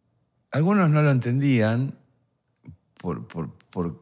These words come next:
era, porque era diferente. Yo sentía un bajo gordo y un bombo gordo en la mezcla, que estaba mucho más adelante de lo que venía escuchando. Y yo digo, "¿Quién es este tipo?".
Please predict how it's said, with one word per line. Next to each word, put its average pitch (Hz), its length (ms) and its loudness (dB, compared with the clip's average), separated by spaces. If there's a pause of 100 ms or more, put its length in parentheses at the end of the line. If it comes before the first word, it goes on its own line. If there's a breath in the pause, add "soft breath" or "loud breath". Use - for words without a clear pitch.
era, 113 260 0
porque 85 300 -10
era 185 120 -2
diferente. 92 920 -2
Yo - 160 -10
sentía 101 280 -4
un 92 140 0
bajo 95 320 -2
gordo 82 580 -2
y 82 60 0
un 82 160 0
bombo 87 380 0
gordo 80 500 -2 (420 loud breath)
en 82 160 -4
la 82 120 0
mezcla, 90 440 -2
que 78 100 -10
estaba 113 260 -6
mucho 104 500 -4
más 117 220 0
adelante 98 500 -2
de 82 140 -4
lo 82 200 -6
que 82 100 -8
venía 101 220 -4
escuchando. 92 640 -4 (1400 loud breath)
Y 135 80 -14
yo 131 160 -2
digo, 131 180 2
"¿Quién 160 180 -2
es 151 220 -4
este - 220 -14
tipo?". - 540 -14